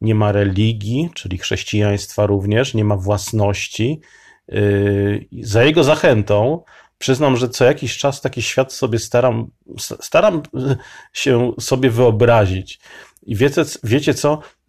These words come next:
Taki świat byłby piekłem na ziemi. Miejscem autodestrukcji człowieka, budową ludzkiej wieży Babel z wyciągniętą pięścią ku niebu przeciwko Bogu. A teraz porzućmy wyobraźnię, wróćmy do realnego świata.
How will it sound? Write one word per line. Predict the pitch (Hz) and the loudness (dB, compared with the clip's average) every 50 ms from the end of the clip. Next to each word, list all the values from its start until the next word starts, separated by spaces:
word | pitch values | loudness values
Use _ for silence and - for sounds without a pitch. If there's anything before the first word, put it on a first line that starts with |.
| - 117 - _ _ | -18 -18 -18 _ _
Taki | 147 160 - 147 | -2 0 0 -2
świat | - - - 147 135 | -2 0 0 0 0
byłby | 135 131 127 135 127 - | 0 0 0 0 0 0
piekłem | - 131 120 - - 113 101 98 | 0 -2 -2 0 -2 -2 -2 -2
na | 95 92 | -2 -4
ziemi. | 85 92 95 95 101 104 101 - _ _ _ _ _ _ _ | -6 -6 -8 -8 -10 -10 -12 -16 _ _ _ _ _ _ _
Miejscem | - 110 123 143 143 139 - - 139 127 - - | 2 2 4 4 2 0 0 0 0 0 0 0
autodestrukcji | - 127 131 131 - 135 120 113 117 - - - - 120 135 131 - - - 110 104 | 0 2 2 2 2 0 0 0 -2 -2 -2 -4 0 2 2 0 0 -4 -6 -4 -4
człowieka, | - - - 98 90 87 95 92 - - 101 101 95 - _ _ _ _ _ | -4 -4 -6 -6 -4 -4 -4 -6 -6 -6 -8 -8 -8 -12 _ _ _ _ _
budową | - 98 117 107 117 127 120 131 123 117 | -2 -2 0 2 2 2 4 4 4 4
ludzkiej | 117 123 143 151 151 - - - 135 123 117 | 6 4 4 2 0 -4 -2 0 0 0 2
wieży | 107 123 131 127 110 120 107 | 2 2 2 2 2 0 0
Babel | 95 117 120 120 101 98 101 101 101 113 131 139 - _ _ _ _ _ _ | 2 4 4 4 4 4 2 4 4 2 0 -2 -6 _ _ _ _ _ _
z | 101 98 | -8 -2
wyciągniętą | 98 117 117 - 135 123 110 110 135 147 151 151 151 135 113 | 0 0 2 2 2 2 2 2 2 2 2 2 0 -2 0
pięścią | - - 151 156 151 151 - 127 117 107 | 0 0 2 2 2 0 0 -2 -2 -2
ku | - - | -2 -2
niebu | 113 107 104 107 101 113 104 | 0 0 0 0 0 -2 -6
przeciwko | - - 107 - 117 107 - - 123 110 | -6 -8 -8 -6 -8 -8 -4 -4 -4 0
Bogu. | 104 120 107 98 92 95 101 - - _ _ _ _ _ _ _ _ _ _ _ _ _ _ _ - - - - - - - - | 0 0 0 0 -4 -6 -6 -8 -12 _ _ _ _ _ _ _ _ _ _ _ _ _ _ _ -20 -20 -20 -20 -20 -20 -12 -8
A | - 110 | -6 0
teraz | - 208 220 202 - | 2 4 4 4 2
porzućmy | - 208 165 170 170 147 - - 120 110 | 2 2 4 4 2 2 2 0 0 2
wyobraźnię, | 110 113 98 95 - - 98 90 92 101 98 | 2 2 2 4 2 2 2 0 -2 -6 -2
wróćmy | 95 110 139 151 147 - 147 117 | 0 0 0 0 0 0 -2 2
do | 110 120 117 | 4 4 4
realnego | 117 117 113 117 120 117 101 104 | 4 4 4 2 2 2 0 0
świata. | 98 - - - 101 92 92 - 101 101 107 | -2 -2 -4 -4 -4 -4 -2 -4 -4 -6 -6